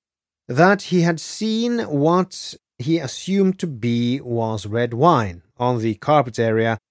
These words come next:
that led to her bedroom. Ashley's father had been visiting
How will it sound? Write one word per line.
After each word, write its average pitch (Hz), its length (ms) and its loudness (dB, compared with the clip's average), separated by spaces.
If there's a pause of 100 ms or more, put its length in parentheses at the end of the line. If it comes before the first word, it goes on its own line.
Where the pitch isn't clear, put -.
(160)
that 139 240 2
led 117 340 -2
to 98 220 -6
her 90 240 -10
bedroom. 104 580 -2 (2000)
Ashley's 101 420 -10
father 156 560 2 (440)
had 156 140 2
been 180 180 4
visiting 110 520 -2